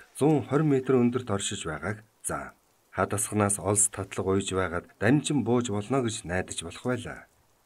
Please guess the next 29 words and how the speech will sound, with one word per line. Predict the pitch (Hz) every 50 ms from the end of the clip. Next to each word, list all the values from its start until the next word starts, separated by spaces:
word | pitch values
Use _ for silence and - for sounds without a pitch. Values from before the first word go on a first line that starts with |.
| _ _ _ _ _ -
Гэнэт | - 139 160 151 - -
Горюнов, | - 139 131 131 135 131 123 117 107 92 82 - _ _ _ _ _ _ _
"Хөөе, | - - 160 156 151 - - _ _ _ - -
тэр | 175 185 160
байна. | 135 110 - - - _ _ _ _
Буучхмаар | - - 135 143 143 - - 135 143 139 127 127
газар | 143 143 - 147
тэр | - - 156 156 151
байна" | 156 165 156 156 - _ _ _ _ - - _ -
гэж | - 87 85 - - _ - - _ -
баруун | - 104 131 160 160 151
зүг | - - 127 110 110
зан | - 90 98 101 -
хашгирав. | - - 104 - - - 82 71 - _ _ _ _ _ _ _ _ _ -
Бүгд | 143 190 196 196 - -
тэр | - 131 - - -
зүг | - 131 117 - -
харлаа. | 123 113 - - - 67 - - - _ - - _ _ _ _ _ _ _ _ _ _
Тэнд | - 110 107 101 95
уулын | 95 104 101 101 107 104 98 101
хяраас | - 95 104 101 98 -
хотгор | - - 90 - - 110 95 -
хөндөрөө | - 101 101 95 104 101 95 92 90 82 - - - - -
урт | 87 87 - - - -
цагаан | - 117 135 135 123
ташлуур | 120 - 117 113 - - - 139 120 110
шумбаж | - - 143 151 147 139 - -
орсон | 90 - - - 85 82
байлаа. | 80 80 78 76 - - - - -